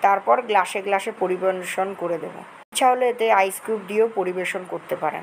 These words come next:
ভালো লাগলে আমার এই রেসিপিটি লাইক, শেয়ার করবেন, কমেন্ট করে পাশে থাকবেন, সাবস্ক্রাইব করে আমার চ্যা-,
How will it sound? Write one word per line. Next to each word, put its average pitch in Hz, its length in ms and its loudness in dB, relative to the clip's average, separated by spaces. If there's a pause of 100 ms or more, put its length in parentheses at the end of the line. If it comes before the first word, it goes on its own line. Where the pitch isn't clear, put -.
(140)
ভালো 202 240 2
লাগলে 247 280 2
আমার 202 300 0
এই 202 200 -4
রেসিপিটি 196 540 -8
লাইক, 175 300 2
শেয়ার 190 300 -2
করবেন, 202 420 -10 (420)
কমেন্ট 190 340 2
করে 196 200 -4
পাশে 185 360 0 (100)
থাকবেন, 196 400 -8
সাবস্ক্রাইব 190 480 -4
করে 202 220 -6 (420)
আমার 214 240 2 (100)
চ্যা-, 196 260 4